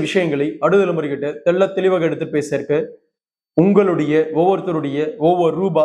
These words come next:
ஸ்பான்சர்ஷிப்பும் பயன்படும் அப்படின்னு இந்த நேரத்துல சொல்லிக்க கடமைப்பட்டிருக்கேன். நாம இன்னைக்கு பேச போற தலைப்பு புறம்போக்கு சி என் ராமமூர்த்தி. ஏன் நான் வந்து அந்த மனிதரை வந்து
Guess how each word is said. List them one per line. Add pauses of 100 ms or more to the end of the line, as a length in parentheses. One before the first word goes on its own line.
ஸ்பான்சர்ஷிப்பும் (120)
பயன்படும்
அப்படின்னு (280)
இந்த
நேரத்துல (360)
சொல்லிக்க (320)
கடமைப்பட்டிருக்கேன். (340)
நாம
இன்னைக்கு
பேச
போற (100)
தலைப்பு (680)
புறம்போக்கு (400)
சி (120)
என் (340)
ராமமூர்த்தி. (800)
ஏன்
நான்
வந்து (360)
அந்த
மனிதரை
வந்து